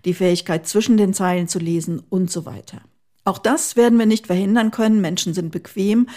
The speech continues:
aber man muss sich dieser Verantwortung bewusst sein und aktiv darüber nachdenken, was das für die K-I-Instruktionen heißt, wenn man solche Anwendungen anbietet.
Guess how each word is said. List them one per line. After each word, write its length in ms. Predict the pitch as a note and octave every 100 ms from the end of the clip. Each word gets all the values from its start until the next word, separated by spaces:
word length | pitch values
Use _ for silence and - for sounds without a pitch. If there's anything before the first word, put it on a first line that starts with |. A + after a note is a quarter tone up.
| - - -
aber 280 | G3 G#3
man 280 | G3+ F#3 G3
muss 260 | G3 B3 -
sich 160 | A3+
dieser 220 | - F#3+ G3
Verantwortung 600 | G3 E3 F3+ E3 F3+ F3
bewusst 480 | E3 F3+ C4 -
sein 320 | - B3 C4+ D#4+
und 260 | G#3+ G3+ -
aktiv 420 | G#3+ - - A3
darüber 300 | G3 F#3 F3+
nachdenken, 680 | E3+ F#3 G#3 F3+ F#3+ F#3 F#3 - - -
was 160 | G#3
das 180 | - A3+
für 120 | -
die 120 | G3
K-I-Instruktionen 1300 | F#3+ G#3+ - G#3+ G#3+ G3+ - F3 E3 - F3+ A3 B3 B3
heißt, 480 | A3+ B3 B3+ - D#3+
wenn 160 | F#3
man 180 | G3+ G#3
solche 320 | F3 F#3 G#3
Anwendungen 560 | - F3+ F3 F3 E3+ D#3+
anbietet. 640 | - E3+ F3+ F3+ - _